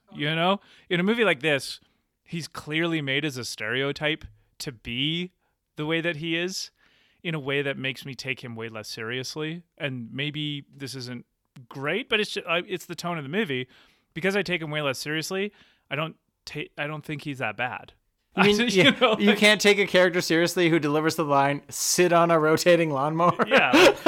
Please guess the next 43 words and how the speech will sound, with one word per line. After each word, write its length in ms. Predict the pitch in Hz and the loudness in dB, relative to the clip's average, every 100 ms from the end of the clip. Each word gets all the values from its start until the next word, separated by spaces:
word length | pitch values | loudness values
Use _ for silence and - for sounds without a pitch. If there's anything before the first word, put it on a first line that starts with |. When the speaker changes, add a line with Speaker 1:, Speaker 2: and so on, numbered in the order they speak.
| - | 4
Speaker 2:
<laughs> 300 | 285 - - | 4 6 4
Speaker 1:
but, 140 | 233 240 | 6 6
like, 160 | 226 - - 269 - _ | 6 2 0 -4 -4 _
the, 180 | 226 247 | -4 -4
again, 360 | 196 208 208 165 | -2 0 0 -2
this 160 | 180 | -8
is 140 | 175 147 | -6 -6
an, 120 | 139 | -6
of 200 | 156 131 | -6 -4
the 120 | 143 | -2
era. 180 | 175 151 | 0 0
Like, 160 | 135 147 | -2 -6
the 180 | - | -4
insults 400 | 202 214 220 202 | -2 0 0 0
from 120 | - 160 | -4 -6
him 180 | 165 147 | -6 -8
come 400 | - 175 151 - _ | -6 -4 -4 -8 _
almost, 420 | 180 185 202 - 196 - | -2 0 -2 -4 -10 -6
like, 160 | 185 - _ - | -8 -8 _ -18
both 400 | 165 160 226 - | -10 0 2 2
ways. 400 | 208 214 143 - _ _ _ _ | 2 2 0 -6 _ _ _ _
The 180 | 165 214 | -10 -2
insults 380 | 202 214 220 220 | 0 2 0 0
and 100 | 208 | -4
rejoinders 520 | 196 151 165 180 160 - | -2 -2 -2 -2 -4 -4
are, 220 | 147 147 - | -4 -4 -4
are 240 | 151 151 - - | -4 -4 -6 -6
already 320 | 160 180 185 | -2 -2 0
on 140 | 175 165 | -2 -2
the 80 | 139 | -8
tips 420 | - - 160 - | -10 -10 -10 -10
of 80 | 147 | -10
the 80 | |
tongues 280 | 127 143 147 | -8 -8 -6
of 40 | 147 | -8
the 60 | |
people 240 | 139 147 165 | -8 -8 -8
before 200 | 147 156 | -6 -2
the 60 | 151 | -2
other 120 | 165 | -2
person's 260 | 170 160 | -4 -4
done 200 | 147 156 | -2 -2
talking. 340 | 135 131 156 | 0 2 2